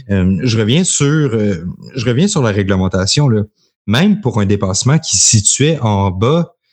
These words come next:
en deçà de cinq pour cent, les pénalités, là, à moins que je me trompe, allaient de la réprimande publique jusqu'à un retrait des points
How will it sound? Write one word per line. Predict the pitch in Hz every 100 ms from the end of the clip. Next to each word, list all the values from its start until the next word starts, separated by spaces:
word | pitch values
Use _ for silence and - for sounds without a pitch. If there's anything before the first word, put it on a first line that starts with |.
| _
en | 110 113
deçà | 110 104 - 185
de | 156 104
cinq | - 156 156 -
pour | 110 -
cent, | - 117 117 _ - - - _ _
les | - 101
pénalités, | 151 185 214 127 - 101 90
là, | 87 90 92 95 80 - -
à |
moins | - 160
que | 170
je | 143
me | 120
trompe, | 104 113 101 92 - _ _ _ _ _
allaient | 110 107 143 180
de | 120 135
la | 131
réprimande | 107 135 135 - 170 220 208
publique | 127 104 107 202 208 _ _ -
jusqu'à | 110 135 - 185
un | 151
retrait | 123 139 175 - 226
des | 220 127
points | 104 - 104 104 98